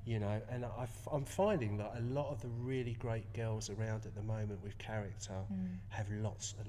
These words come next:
Speaker 1: lots and lots of layers
Speaker 2: Mm.
Speaker 1: to them, uh, and have personal style. The great thing, right, about someone having layers to their makeup,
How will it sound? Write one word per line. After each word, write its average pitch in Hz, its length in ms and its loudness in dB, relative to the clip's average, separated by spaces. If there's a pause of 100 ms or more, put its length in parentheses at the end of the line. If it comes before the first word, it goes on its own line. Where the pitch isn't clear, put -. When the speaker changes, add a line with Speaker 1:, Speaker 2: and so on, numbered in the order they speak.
Speaker 1:
lots - 280 -4
and 92 140 -6
lots 92 260 -6
of 95 140 -4
layers 92 500 -2 (100)
Speaker 2:
Mm. 90 380 0
Speaker 1:
to 110 220 2
them, 90 220 -2 (760)
uh, 101 760 2 (120)
and 107 180 0
have 107 260 -2
personal 104 440 0
style. 92 560 0 (800)
The 123 100 0 (120)
great 165 520 2
thing, 104 540 2 (100)
right, 87 440 -2
about 107 380 -2
someone 117 380 0
having 107 520 0
layers 107 560 2 (160)
to 101 240 -2 (580)
their 98 340 2 (640)
makeup, 104 640 -2